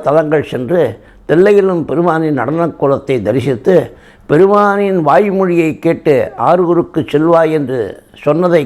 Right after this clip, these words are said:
கேட்டு திருவாரூர் வந்தடைந்த சுந்தரர் அந்த அடியார்களிடம்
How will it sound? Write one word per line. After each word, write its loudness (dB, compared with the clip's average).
கேட்டு 2
திருவாரூர் 2
வந்தடைந்த -4
சுந்தரர் 0
அந்த 0
அடியார்களிடம் 0